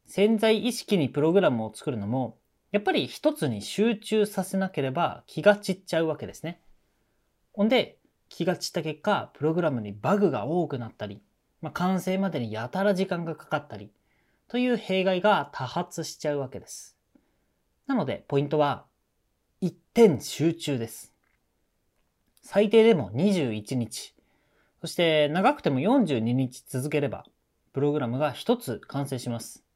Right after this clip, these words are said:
でね、これ、一年で八個から九個の習慣ができるわけですよ。で、これ十年間やれば、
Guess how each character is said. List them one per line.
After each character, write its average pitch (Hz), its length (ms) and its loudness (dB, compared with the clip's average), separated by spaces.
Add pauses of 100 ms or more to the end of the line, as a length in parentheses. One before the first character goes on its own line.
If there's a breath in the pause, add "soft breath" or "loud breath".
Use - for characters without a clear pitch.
(840)
で 139 200 0
ね、 170 240 -4 (720)
こ 160 140 0
れ、 190 460 6 (160)
一 143 320 -4
年 131 260 4
で 120 360 -2 (640)
八 - 400 -6
個 269 160 6
か 165 140 4
ら 110 180 -2
九 262 280 2
個 143 140 -2
の 120 100 -2
習 143 220 -2
慣 139 160 -4
が 131 100 -2
で 127 80 -2
き 135 80 -6
る 123 80 -4
わ 101 40 -6
け 104 80 -8
で 101 80 -10
す - 120 -12
よ。 92 140 -10 (840)
で、 196 60 -4
こ 196 100 6
れ 156 60 4
十 170 180 6
年 359 140 4
間 131 140 0
や 113 100 -2
れ 117 80 -4
ば、 123 360 0